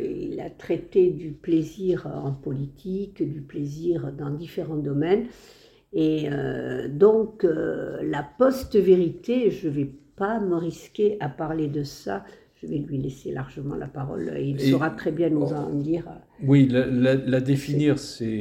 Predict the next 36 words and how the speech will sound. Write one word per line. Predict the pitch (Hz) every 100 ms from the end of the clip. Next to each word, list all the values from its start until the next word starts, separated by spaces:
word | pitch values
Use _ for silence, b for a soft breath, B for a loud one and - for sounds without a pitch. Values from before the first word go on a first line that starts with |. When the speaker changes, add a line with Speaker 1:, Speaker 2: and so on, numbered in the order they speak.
| 101
Speaker 2:
c'est... |
Euh... | 98 104 107 135 113 _ _ _ _ - _ _ -
c'est, | - 110 -
c'est, | - -
c'est | - - -
pas | 87
simple. | - 135 185 - - - - - b b -
Bon, | 92
comme | 85 101
vous | 101
le | 101
savez, | 107 104
nous | 113
ne | 95
sommes | - 92
pas | - 98
philosophes, | - 95 98 113 165 - - 113
hein. | 131 - -
Nous | 101
sommes, | - 110 101 98
euh, | 92 87 - - b b _ 98
des |
gens | 92 104 98
intéressés | 95 98 98 - -
et | 120 - - - -
passionnés | 95 - 104 107
même | 98 98
par | 98 90
la | 90
philosophie, | - 98 92 92 160 135
mais | 107
nous | 107
n'avons | 104 104
pas | 101 120
les | 104
compétences | 104 104 107 117 107 -